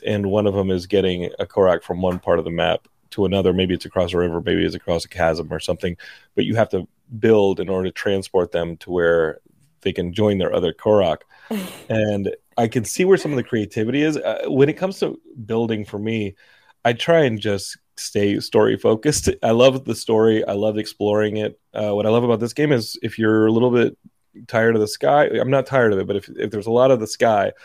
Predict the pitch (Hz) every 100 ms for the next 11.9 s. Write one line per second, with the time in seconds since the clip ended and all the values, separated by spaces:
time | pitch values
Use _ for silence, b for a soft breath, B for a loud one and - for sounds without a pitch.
0 | B B - 110 107 101 101 104 104 98
1 | 98 95 107 101 92 92 - 101 101 95
2 | 101 95 92 92 85 82 95 - - b
3 | b b b _ - 104 95 110 110 -
4 | 110 - 98 117 139 180 101 85 92 -
5 | - 95 104 92 - - 160 101 - 190
6 | 170 160 151 147 - 143 - 117 110 B
7 | B B B _ 135 147 127 110 107 107
8 | 120 117 113 110 101 95 - _ _ _
9 | _ 127 127 - 156 120 - 170 175 85
10 | 78 - - _ _ - 117 117 113 113
11 | - _ 120 131 131 123 120 113